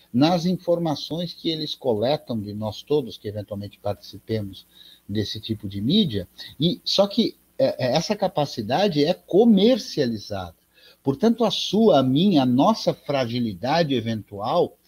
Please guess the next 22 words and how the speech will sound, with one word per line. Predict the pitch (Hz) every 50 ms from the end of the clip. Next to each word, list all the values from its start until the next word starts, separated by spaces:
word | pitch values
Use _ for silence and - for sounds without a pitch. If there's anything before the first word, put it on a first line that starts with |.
| _ _
de | 104 110 120
ser | - - - 131 117
humano | 107 95 95 98 117 143 208 226 190 123 101 - - _ _ _ _ -
é | 165 170
comercializada | - - _ - 190 208 254 277 262 220 202 208 220 214 214 - - 190 160 156 151 123 107 - - 117 127 147 160 156 160 - - - _
indiscriminadamente. | 180 190 214 220 196 180 175 - - - 165 170 170 156 147 139 131 135 135 139 156 151 120 101 98 90 - _ _ _ _ - - - - - -
Eu | 180
diria | 175 180 202 202 233 220
que, | - - 196
além | 180 151 143 156 190 233 240 220
de | -
ser | - - 165 147 -
pirataria, | - 139 123 120 117 - - 101 92 98 123 170 170 127
isso | 123 147 - - -
é | 208
uma | 240 240 233 240 233 220
aberração, | 180 135 143 175 185 170 147 139 120 - - - - - - 143 156 165 185 - - _ _ - - - _ _
isso | 123 123 - - - 180
é, | 185 190 180 -
é, | - 143
é | 151 160 143 - 123 127
um, | 151 160 147